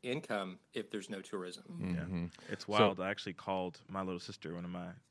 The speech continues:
Speaker 3: this morning. She lives in the center of Tel Aviv. Um, and she's
Speaker 2: Oh.
Speaker 3: out, she's out kinda now in northern part. And she said it's just kinda hard to try to live life as normal while processing at any moment something can shift and
Speaker 4: Mm-hmm.
Speaker 3: something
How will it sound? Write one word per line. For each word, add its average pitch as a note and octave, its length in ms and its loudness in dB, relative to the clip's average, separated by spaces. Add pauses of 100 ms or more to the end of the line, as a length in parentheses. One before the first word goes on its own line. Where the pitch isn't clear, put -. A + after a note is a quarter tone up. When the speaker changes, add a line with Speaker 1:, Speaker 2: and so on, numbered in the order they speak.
(760)
Speaker 3:
this G#2 160 -8
morning. G2+ 440 0
She - 140 -6
lives G2 380 0
in F#2+ 140 -6
the F2+ 100 -6
center F#2 400 -2
of E2+ 100 -4
Tel F2+ 140 -2
Aviv. F2 300 -2 (720)
Um, G2 320 4
and F#2 100 -6
she's G2+ 160 2
Speaker 2:
Oh. F#2+ 60 6
Speaker 3:
out, F2+ 260 2
she's A2 140 -2
out F#2 260 2 (160)
kinda F2+ 260 -2
now F2+ 240 0
in D#2 380 -6
northern F#2 340 0
part. E2+ 300 -4
And F2+ 100 -8
she G2+ 200 0
said F#2 460 2
it's - 240 -6
just - 220 -4
kinda B2+ 300 2
hard G2+ 400 4
to - 100 -12
try G2 200 -2
to F2 200 -2 (380)
live G#2 280 4
life F#2+ 260 0
as F2+ 120 -6
normal F2+ 600 -2 (360)
while F#2 180 2
processing F#2 600 -2
at D2+ 100 -6
any F2 180 -4
moment E2+ 360 -6
something F2 260 -8
can - 140 -12
shift - 380 -6
and G2 120 -2
Speaker 4:
Mm-hmm. F2+ 80 0
Speaker 3:
something E2 500 -4